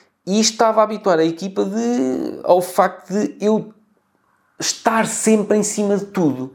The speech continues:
Isto não é bom, porque, por um lado, não responsabiliza as pessoas pelos erros que cometem.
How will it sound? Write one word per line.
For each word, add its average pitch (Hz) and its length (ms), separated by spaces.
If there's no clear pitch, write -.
Isto 254 320
não 165 220
é 135 40
bom, 117 460
porque, - 380
por 143 140
um 139 100
lado, 110 520
não 127 440
responsabiliza 117 800
as 104 100
pessoas 110 260
pelos 120 300
erros 113 240
que - 160
cometem. 107 600